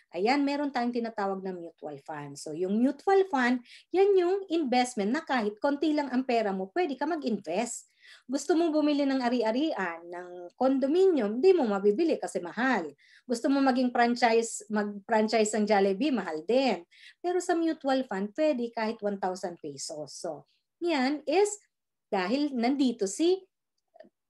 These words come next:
Rex Mendoza. So, siya po ang isa rin natin na kapartner na siya tutulong sa atin para kahit one thousand pesos is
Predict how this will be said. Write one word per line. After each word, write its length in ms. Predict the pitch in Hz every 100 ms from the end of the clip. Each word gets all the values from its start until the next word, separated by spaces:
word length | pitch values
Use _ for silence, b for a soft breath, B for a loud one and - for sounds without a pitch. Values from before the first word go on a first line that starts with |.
| _ -
Rex 320 | 220 220 -
Mendoza. 640 | 185 165 156 123 - 139 -
So, 160 | - 175
siya 240 | - 294
po 160 | - 240
ang 240 | 208 220
isa 160 | 196 190 185
rin 160 | 185
natin 320 | 185 214 208
na 80 | 190
kapartner 720 | 190 349 226 202 233 302 370 427 B B B
na 80 | 349
siya 240 | 381 320 302
tutulong 560 | 277 269 262 247 285
sa 240 | - 196 190
atin 240 | 247 349
para 320 | - 190 202
kahit 320 | 220 175 190
one 160 | - 175
thousand 400 | 175 170 190 180
pesos 560 | 254 403 415 320 349 - B _
is 320 | 370 440 -